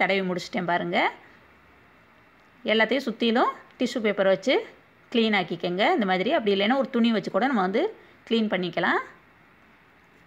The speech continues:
இப்ப அதை வந்து ஃப்ரிட்ஜில் வச்சு எடுத்துட்டு வந்துடலாம். ஒரு அரை மணி நேரத்துக்கு ஃப்ரிட்ஜில் வைங்க,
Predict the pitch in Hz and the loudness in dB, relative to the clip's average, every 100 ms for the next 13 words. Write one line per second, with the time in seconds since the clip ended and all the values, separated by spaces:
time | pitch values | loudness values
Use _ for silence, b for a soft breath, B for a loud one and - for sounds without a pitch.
0 | - 240 254 220 233 294 240 240 233 196 | -6 2 4 4 2 2 0 2 0 2
1 | 214 185 180 185 190 285 220 440 - B | 0 0 -2 -2 -2 0 2 0 -4 B
2 | B B 240 185 220 254 220 226 233 254 | B B 2 4 4 4 4 2 0 0
3 | 381 220 208 214 185 180 190 | -2 0 2 4 4 2 2